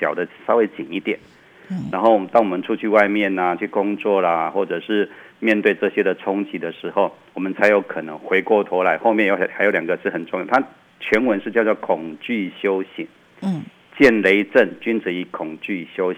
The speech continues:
Speaker 1: 行。那个见就是一个水加一个存在的存，代表一波又一波的冲击。
Speaker 2: 嗯。
Speaker 1: 好，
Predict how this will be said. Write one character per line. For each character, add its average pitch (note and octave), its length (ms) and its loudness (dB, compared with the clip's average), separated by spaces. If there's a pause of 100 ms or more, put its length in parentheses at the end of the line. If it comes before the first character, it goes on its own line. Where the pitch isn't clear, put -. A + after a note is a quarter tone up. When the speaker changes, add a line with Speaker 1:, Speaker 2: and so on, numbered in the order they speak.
Speaker 1:
行。 - 100 -8 (680)
那 C#3 100 4
个 C3+ 100 6
见 C3 260 6
就 B2 100 4
是 A#2 120 -2
一 A#2 40 -6
个 G#2 140 2
水 D#2 260 -4
加 G#2+ 180 2
一 G#2 60 4
个 F#2+ 100 0
存 E2+ 320 -8
在 G2 140 -2
的 E2+ 120 -6
存， - 260 -8 (1200)
代 A#2 120 6
表 F2 240 0 (100)
一 C3 100 2
波 A2 440 2 (100)
又 G#2+ 340 2
一 A2+ 80 -6
波 F#2 300 -2
的 E2 140 -6
冲 D#2+ 260 -12 (100)
击。 - 100 -16 (260)
Speaker 2:
嗯。 D#3+ 300 -4 (280)
Speaker 1:
好， - 140 -8